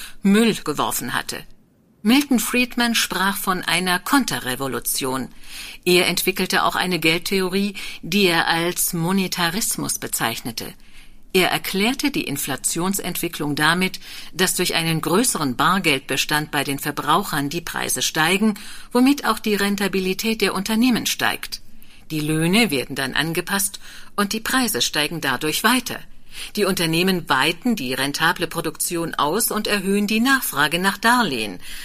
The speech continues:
Dadurch steigen wiederum die Darlehenszinsen. Die Gewerkschaften fordern mehr Lohn und die Preise steigen weiter. Die Inflationsspirale dreht sich. Nur eine Veränderung der Geldmenge kann wirksam und absehbar Abhilfe schaffen.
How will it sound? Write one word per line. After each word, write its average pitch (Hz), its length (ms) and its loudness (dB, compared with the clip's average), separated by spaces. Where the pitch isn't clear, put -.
Dadurch 135 520 2
steigen 170 500 2
wiederum 156 420 0
die 196 140 0
Darlehenszinsen. 214 1080 2
Die 214 80 -2
Gewerkschaften 240 720 0
fordern 147 400 0
mehr 135 180 0
Lohn 262 320 -2
und 214 160 -4
die 214 60 -4
Preise 143 480 -2
steigen 131 480 -2
weiter. 131 400 0
Die 120 240 -6
Inflationsspirale 139 1160 -2
dreht - 400 -6
sich. - 340 -8
Nur 240 300 6
eine 185 200 2
Veränderung 165 640 0
der 151 140 2
Geldmenge 165 680 0
kann 123 320 -4
wirksam 196 540 2
und 156 240 -6
absehbar 165 520 0
Abhilfe 170 440 -2
schaffen. - 420 -2